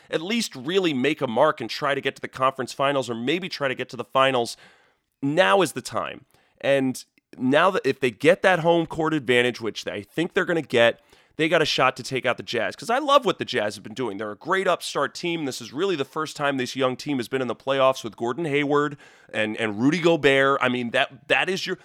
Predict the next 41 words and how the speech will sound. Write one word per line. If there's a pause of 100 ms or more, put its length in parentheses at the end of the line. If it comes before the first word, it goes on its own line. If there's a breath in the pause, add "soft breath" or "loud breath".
(120 soft breath)
that
is
your
modern
day, (240 soft breath)
it's
not
the
same
thing,
but
your
modern
day
Deron
Williams,
Carlos
Boozer
matchup (500 soft breath)
when
the
Jazz
were
going
to
the
conference
finals
about
ten
years
ago. (420 soft breath)
You
know,
now
you've
got
Gordon
Hayward
and
Gobert.